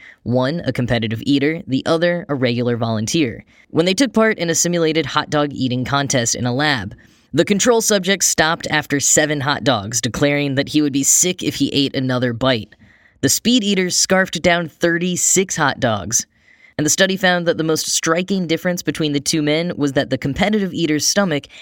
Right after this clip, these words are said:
had an enormous capacity for stretching, and that the food that was eaten during the test stayed in the stomach rather than being emptied into the intestines, said the study's senior author, Doctor David Metz, a professor of medicine at the Hospital of the University of Pennsylvania,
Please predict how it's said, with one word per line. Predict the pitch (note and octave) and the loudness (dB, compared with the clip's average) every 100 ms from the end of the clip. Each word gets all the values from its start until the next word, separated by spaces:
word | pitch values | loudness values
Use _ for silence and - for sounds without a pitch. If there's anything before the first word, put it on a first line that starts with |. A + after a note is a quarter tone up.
| - | -4
had | D3 | -2
an | D3 | 0
enormous | C#3+ D3+ D#3 D#3+ F#3 F3+ | -2 0 0 0 0 -2
capacity | - E3 C#3+ C3+ C3+ C3+ | -2 0 0 0 0 -2
for | - | -2
stretching, | A#2 - E3 D#3 A#2 E2 - - - | -2 0 2 2 -2 -6 -14 -20 -10
and | - | -2
that | B2+ | -2
the | B2 | 0
food | - D3 C3 | 0 0 2
that | A#2 | 0
was | A#2 | -2
eaten | - D#3 C#3+ C3+ | -2 -2 0 -2
during | A#2+ C#3+ C3+ | 0 0 0
the | B2 | -4
test | - D3+ C#3 - | -2 -2 -2 0
stayed | - - F3 F#3+ A3 | 0 2 2 0 -2
in | E3+ F3 | -2 -2
the | E3+ | -2
stomach | D#3+ - A3 F3+ B2+ - - - - | 0 2 2 0 -2 -8 -20 -16 -2
rather | C3 D#3 G3 | 2 2 2
than | F#3+ G3 | 0 -2
being | D#3 D3+ | -2 -2
emptied | - B2+ A#2+ C3 | -2 -2 0 0
into | - A#2 A2+ | 0 -4 -2
the | A2+ | -2
intestines, | A#2 - D#3 - A#2 - - - - | -2 0 0 0 -2 -2 -4 -4 -8
said | - A#2+ | -2 0
the | A2 | 0
study's | - A#2+ A2 A2+ - | 0 0 0 -2 0
senior | - B2+ A#2 A2+ | 0 0 0 -2
author, | A2 G#2+ A#2 A2 | -2 0 -2 -2
Doctor | A#2 A2 B2 | -2 -2 -2
David | A#2 A#2 A2+ | 0 0 0
Metz, | B2 A2 - - | 0 0 0 -2
a | |
professor | - A#2+ A#2 B2 | -2 0 0 -2
of | A2+ | 0
medicine | B2+ C3 - B2+ | 0 0 0 -2
at | B2 - | -2 -6
the | - | 0
Hospital | B2+ B2 - C3 B2 | 0 0 0 0 0
of | G#2+ | -2
the | |
University | A#2 B2 A#2+ A#2+ B2 A#2 | -2 -2 -2 -2 -2 -2
of | - | -4
Pennsylvania, | A2+ - A2 C3 A#2+ - | -4 -2 -2 -2 -2 -6